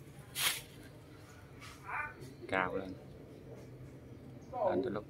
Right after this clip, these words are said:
trên. Cây nó nằm như cái thế, à, bay đi vô cô chú anh chị. Cây nó vậy. To lắm, cái tre ngà nha cô chú anh chị. Cây tre ngà,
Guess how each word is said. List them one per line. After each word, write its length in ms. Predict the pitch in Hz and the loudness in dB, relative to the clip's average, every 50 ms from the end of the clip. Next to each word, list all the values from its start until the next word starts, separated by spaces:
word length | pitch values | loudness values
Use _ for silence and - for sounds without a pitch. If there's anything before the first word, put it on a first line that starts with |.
| - | -2
trên. 140 | 110 101 95 - - - - - - - - - - - - - - - - - - - - - - - | -2 0 -2 -2 -8 -12 -12 -12 -10 -10 -10 -10 -10 -12 -10 -10 -10 -12 -12 -12 -12 -12 -12 -10 4 12
Cây 160 | - 117 104 104 | 12 12 12 12
nó 120 | 117 117 | 12 12
nằm 480 | 117 104 95 90 92 101 98 95 92 101 | 12 12 10 10 10 10 10 12 12 12
như 100 | 107 104 | 12 12
cái 140 | - 123 - | 12 12 12
thế, 320 | - 135 139 156 160 160 160 | 12 12 12 12 12 12 12
à, 180 | 131 113 110 | 12 12 12
bay 300 | 110 113 107 104 101 107 | 12 12 12 12 12 12
đi 180 | 107 107 107 107 | 12 12 12 12
vô 60 | 107 - | 10 10
cô 60 | 113 - | 6 4
chú 60 | 123 | 6
anh 80 | 123 117 | 4 4
chị. 120 | 98 - - - - - - - - - - - - - - - - - - - - - - - - - - - - - - - - - - - - - - - - - - - - - - - - - - - - - - - - - - - - - - - - - - - - - - - - - - 95 - - - - - - - - - - | 4 2 -2 -2 -8 -12 -12 -12 -12 -12 -12 -12 -12 -12 -12 -10 -10 -10 -10 -10 -12 -12 -12 -12 -12 -12 -12 -12 -12 -12 -12 -10 -10 -10 -10 -10 -10 -10 -12 -12 -12 -12 -14 -14 -12 -12 -12 -10 -10 -10 -12 -12 -12 -12 -12 -14 -14 -14 -14 -14 -14 -14 -12 -12 -12 -12 -12 -12 -12 -14 -14 -14 -10 -8 -6 -6 -6 -8 -10 -10 -10 -8 -8 -8 -2 8
Cây 160 | - 95 95 92 | 10 10 12 12
nó 80 | 92 98 | 10 8
vậy. 200 | 95 90 82 85 - - - - - - - - - - - - - - - - - - - - - - - - - - - - - - - - - - | 6 6 6 4 0 -4 -10 -10 -10 -10 -10 -10 -10 -10 -12 -12 -12 -12 -12 -12 -12 -12 -12 -12 -12 -12 -12 -12 -10 -10 -10 -10 -10 -10 -10 -4 6 10
To 180 | 101 98 98 | 12 12 12
lắm, 160 | 101 110 120 | 12 10 8
cái 100 | 123 123 | 8 10
tre 160 | 117 113 110 107 | 12 12 12 12
ngà 340 | 101 92 87 85 87 85 85 | 12 12 12 12 12 12 12
nha 80 | 90 98 - | 10 8 8
cô 60 | 107 | 8
chú 140 | - 120 120 | 10 10 10
anh 60 | 113 | 12
chị. 180 | 104 90 82 - - - - - - - - - - - - - - - - - - - - - - - - - - - - - - - - - - - - | 12 10 8 8 4 -4 -6 -6 -6 -6 -6 -4 -4 -4 -4 -4 -4 -4 -4 -2 -2 -2 -2 0 0 0 0 -2 -2 -2 -4 -4 -4 -4 -2 -2 -2 2 12
Cây 80 | - 113 | 12 12
tre 160 | - 110 107 | 12 12 12
ngà, 340 | 107 101 92 90 87 87 87 | 12 12 12 12 12 12 12